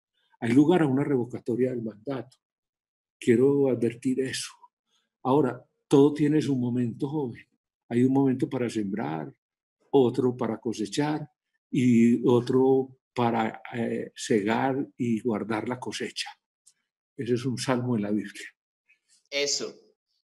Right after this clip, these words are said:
Speaker 2: Profesor, despídase entonces. Hay en este momento casi mil personas, más de novecientas personas. Vuélvales a explicar en qué consiste el movimiento Manos Limpias que usted está proponiendo li-,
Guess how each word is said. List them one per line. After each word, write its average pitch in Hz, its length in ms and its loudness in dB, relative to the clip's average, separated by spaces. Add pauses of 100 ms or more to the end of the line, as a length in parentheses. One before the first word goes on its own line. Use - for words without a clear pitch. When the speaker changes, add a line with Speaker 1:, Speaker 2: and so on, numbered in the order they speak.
(120)
Speaker 2:
Profesor, 185 380 -2
despídase 233 480 0
entonces. 226 440 0
Hay 226 140 0
en 254 100 2
este 277 180 -4
momento 254 420 0
casi 220 280 0
mil 233 240 -6
personas, 240 400 -4
más 196 160 -2
de 220 80 -2
novecientas 214 500 -4
personas. 226 600 -2 (340)
Vuélvales 254 400 2
a 254 60 4
explicar 226 400 0
en 247 100 0
qué 262 140 0
consiste 262 680 -2
el 202 60 0
movimiento 202 460 -2
Manos 240 260 0
Limpias 233 400 -4
que 220 60 -16
usted 202 180 -6
está 233 180 -4
proponiendo 214 500 -4
li-, 220 180 -6